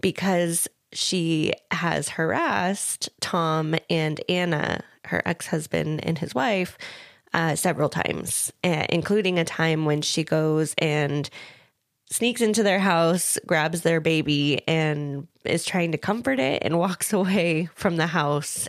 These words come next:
And Anna comes, like, chasing after her, obviously, and grabs the baby. And it was a whole thing. So she's not a reliable source to the police. So she ends up using that as a way to start talking to, um,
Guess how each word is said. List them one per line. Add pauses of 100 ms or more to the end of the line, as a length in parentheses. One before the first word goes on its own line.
(120)
And
Anna
comes,
like, (380)
chasing
after
her,
obviously,
and
grabs
the
baby.
And (480)
it
was
a
whole
thing.
So (300)
she's
not
a
reliable
source
to
the
police.
So
she
ends
up
using
that
as
a (520)
way
to
start
talking
to, (160)
um,